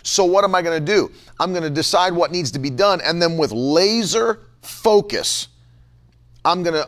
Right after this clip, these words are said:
I'm gonna go after that. I'm gonna go after it." And when I say laser focus, I'm talking that you cut things out of your life that are stealing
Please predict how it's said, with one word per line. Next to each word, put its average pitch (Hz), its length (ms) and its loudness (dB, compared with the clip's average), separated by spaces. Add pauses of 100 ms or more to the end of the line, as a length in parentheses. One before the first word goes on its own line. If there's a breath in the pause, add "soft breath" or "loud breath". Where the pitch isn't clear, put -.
I'm 143 100 -2
gonna 156 140 -4
go 139 180 2
after 131 300 0
that. 87 260 -10 (220)
I'm 113 60 -16
gonna 151 140 -6
go 175 140 2
after 110 280 -2
it." - 80 -20 (400 soft breath)
And 165 100 -2
when 160 100 0
I 226 120 4
say 247 240 2
laser 208 360 2
focus, - 580 -2 (800 soft breath)
I'm 190 200 0
talking 139 560 0 (580 soft breath)
that 131 220 0
you 196 220 -4
cut - 360 -4
things 180 320 -4
out 170 220 4
of 143 100 -2
your 147 140 0
life 147 400 2
that 143 160 0
are 123 260 -4
stealing 165 760 -4